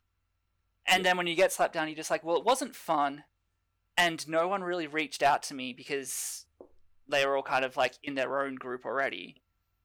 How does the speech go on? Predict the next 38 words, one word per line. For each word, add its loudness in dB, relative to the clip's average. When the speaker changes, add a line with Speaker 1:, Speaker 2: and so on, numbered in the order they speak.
Speaker 1:
And 2
I 0
didn't -6
really -2
get 2
what -2
I 2
was -4
hoping -8
to -20
get -8
out -2
of -10
that -4
experience. -16
So, -2
like, 4
for -8
me, -6
uh, -2
the -12
reason -4
why, 2
I -4
guess, -2
like, -4
I've 2
stayed 0
is -14
because -14
I -18
was -10
able 2
to -20
find -6
really -6
good -12
communities -12